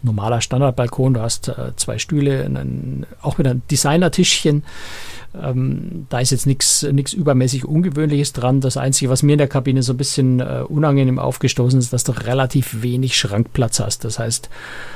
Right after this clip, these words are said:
du wirst viel von deinen Sachen irgendwie auf das Sofa legen oder im Koffer lassen und unter das Bett schieben. Da ist immerhin sehr viel Platz. Das ist so das Einzige, was ich nicht ganz so spannend fand, dass in der Kabine wenig Schrankplatz ist. Aber es ist jetzt auch nicht dramatisch, ne? Also du bringst deine Sachen schon unter.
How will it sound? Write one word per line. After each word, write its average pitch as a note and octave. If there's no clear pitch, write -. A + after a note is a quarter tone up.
du A#2+
wirst -
viel -
von C#3
deinen B2
Sachen C3
irgendwie C3
auf A#2+
das -
Sofa E3
legen C3
oder A#2+
im A#2+
Koffer C#3+
lassen B2
und A#2
unter A#2+
das A2+
Bett D#3
schieben. C#3
Da A#2
ist B2
immerhin B2
sehr A#2+
viel A2+
Platz. C3+
Das F#3
ist F3+
so F3+
das D3
Einzige, D3
was C3
ich B2
nicht C3+
ganz B2+
so D3
spannend B2
fand, A#2
dass B2
in C3+
der B2
Kabine B2
wenig C3+
Schrankplatz -
ist. B2
Aber B2
es B2+
ist B2+
jetzt C3+
auch B2
nicht C3
dramatisch, A2
ne? A#2
Also G#2
du -
bringst A#2+
deine A#2
Sachen A#2
schon A2+
unter. -